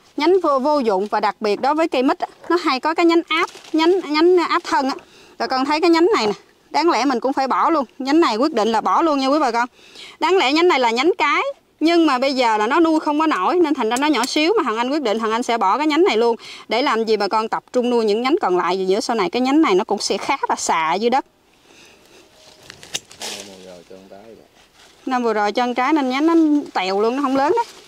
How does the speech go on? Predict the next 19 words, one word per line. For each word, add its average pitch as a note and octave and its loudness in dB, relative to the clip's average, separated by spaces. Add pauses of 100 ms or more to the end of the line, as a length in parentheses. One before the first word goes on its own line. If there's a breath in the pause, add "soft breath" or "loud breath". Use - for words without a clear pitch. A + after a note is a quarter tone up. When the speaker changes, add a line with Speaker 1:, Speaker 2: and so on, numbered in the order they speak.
(1700 loud breath)
Speaker 1:
Đó, A3+ -4 (180)
cắt D4 -2 (100)
ra A#3 0
là G3 -2
thấy C4 -4
thông B3 -4
thoáng. C4+ 2
Nhánh E4 4
này C4 0
cũng C#4 2
vậy A3 0
nữa B3+ 2
nè. C#4 0 (540)
Anh B3+ -4
Nghi B3+ 0
quay B3 0
vô B3 -2
nhánh B3+ 0
này. B3 0